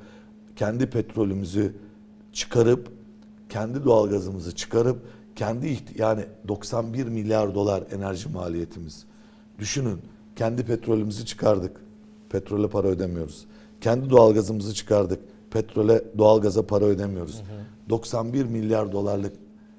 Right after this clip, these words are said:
Speaker 1: maliyetimiz ortadan kalktı. Türkiye'nin cari açık problemi kalır mı?
Speaker 2: Kalmaz.
Speaker 1: Türkiye'nin dövize ihtiyaç oranı aşağı düşer mi?
Speaker 2: Tabii ki.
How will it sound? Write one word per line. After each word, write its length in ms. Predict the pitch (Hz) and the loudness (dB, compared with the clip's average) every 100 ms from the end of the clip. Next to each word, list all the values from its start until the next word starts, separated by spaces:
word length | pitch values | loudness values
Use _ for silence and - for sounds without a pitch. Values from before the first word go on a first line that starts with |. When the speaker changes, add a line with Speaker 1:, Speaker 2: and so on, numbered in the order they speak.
| - - | -20 -4
Speaker 1:
maliyetimiz 680 | 107 113 110 107 - 120 110 | 2 2 2 0 -4 -4 -2
ortadan 480 | 101 110 98 104 | -2 -4 -6 -6
kalktı. 320 | - 98 - - | -4 -6 -6 -14
Türkiye'nin 420 | 104 92 107 101 | -14 -6 -6 -4
cari 260 | 95 98 101 | -2 0 0
açık 240 | 101 - | -2 -8
problemi 360 | 95 101 101 98 | -6 -4 -4 -6
kalır 220 | 104 110 | -6 -6
mı? 160 | 120 113 - | -8 -12 -18
Speaker 2:
Kalmaz. 420 | - 107 117 117 | -10 -8 -6 -8
Speaker 1:
Türkiye'nin 540 | 123 131 117 117 117 101 90 | -6 -6 -4 -4 -4 -8 -2
dövize 400 | 107 113 113 135 | -2 0 -2 -4
ihtiyaç 840 | - 107 - 113 117 117 - - - - - - | -4 -12 -10 -2 0 0 -8 -12 -20 -20 -18 0
oranı 440 | 107 113 110 104 - - - - | 2 4 2 -2 -6 -18 -20 -6
aşağı 420 | 104 - 113 104 104 | -6 -2 2 2 2
düşer 320 | - 110 117 | -2 -4 -2
mi? 160 | 127 107 | -6 -6
Speaker 2:
Tabii 240 | 113 98 | -8 -10
ki. 100 | - | -14